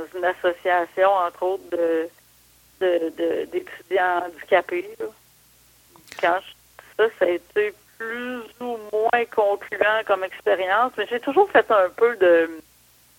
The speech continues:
j'ai toujours cherché un peu à m'impliquer, là. Quand j'étais en secondaire trois, j'étais un conseiller étudiant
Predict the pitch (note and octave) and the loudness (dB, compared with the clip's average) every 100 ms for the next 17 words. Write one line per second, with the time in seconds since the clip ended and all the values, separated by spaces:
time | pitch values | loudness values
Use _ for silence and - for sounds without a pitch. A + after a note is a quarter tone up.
0 | F#3+ F#3 B3 F#4+ - F#3+ - A#3 A3+ F#3+ | -10 -4 2 4 4 0 2 0 2 0
1 | - G3+ G3 E3+ D#3+ - - G3 F3+ E3+ | 4 2 2 -6 -8 -14 -10 -6 -6 -2
2 | F#3 - F#3+ F#3+ G3+ F#3 F3+ F3 - - | -2 2 2 2 2 2 4 2 -2 -4
3 | F#3+ F#3+ G3 - F3+ F3+ F3 F3 F3+ F#3+ | 0 0 0 -4 -2 -4 -2 0 0 -2
4 | F3+ F3+ - _ - F#3+ F#3+ | -6 -10 -14 _ -2 2 2